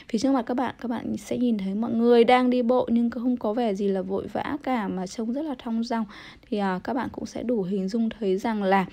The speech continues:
nếu trang bị đủ quần áo ấm thì cái việc đi lại ngoài trời giữa cái lạnh âm mười chín, âm hai mươi độ thì này nó không đến nỗi quá là vất vả và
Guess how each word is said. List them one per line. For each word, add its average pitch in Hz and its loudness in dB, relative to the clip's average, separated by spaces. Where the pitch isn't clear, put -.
nếu 202 2
trang 214 -4
bị 214 -4
đủ 202 -2
quần 208 -4
áo 202 -6
ấm 202 2
thì 247 2
cái 214 -4
việc 233 0
đi 208 -2
lại 208 -4
ngoài 196 -2
trời 196 0
giữa 175 -2
cái - -6
lạnh 220 -6
âm 220 -2
mười 196 -2
chín, 208 -6
âm 226 -2
hai 233 -2
mươi 233 4
độ 233 6
thì 202 -6
này 196 0
nó 180 -2
không 240 0
đến 202 2
nỗi 226 0
quá 196 -2
là 233 -2
vất 226 -4
vả 202 -4
và 180 -4